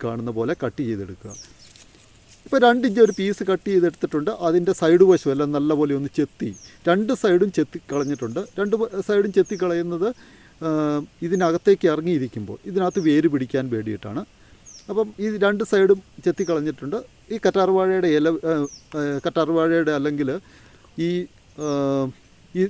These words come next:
ലോഷൻ വെച്ചിട്ട് ഒന്ന് തൂത്തും കൊടുക്കുന്നുണ്ട്. തൂത്ത് കൊടുത്തതിന് ശേഷം ഇപ്പം രണ്ടും ഒന്ന് ഉണങ്ങി കിട്ടിയിട്ടുണ്ട്. ഇനി മെല്ലെ ചെയ്യേണ്ടത് ഇത് ഇതുപോലെ തന്നെ മെയിൻ വശം അകത്ത് വെച്ചിട്ട് ചെറിയ വശം പുറത്ത് വെച്ചിട്ട് അത് മാറിപ്പോകരുത്.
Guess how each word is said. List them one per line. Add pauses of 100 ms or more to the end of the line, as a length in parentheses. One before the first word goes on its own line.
ലോഷൻ (240)
വെച്ചിട്ട്
ഒന്ന്
തൂത്തും
കൊടുക്കുന്നുണ്ട്. (600)
തൂത്ത്
കൊടുത്തതിന്
ശേഷം
ഇപ്പം (100)
രണ്ടും
ഒന്ന്
ഉണങ്ങി
കിട്ടിയിട്ടുണ്ട്. (100)
ഇനി (280)
മെല്ലെ (120)
ചെയ്യേണ്ടത് (300)
ഇത് (220)
ഇതുപോലെ
തന്നെ (880)
മെയിൻ
വശം (120)
അകത്ത്
വെച്ചിട്ട് (400)
ചെറിയ
വശം
പുറത്ത്
വെച്ചിട്ട് (240)
അത്
മാറിപ്പോകരുത്.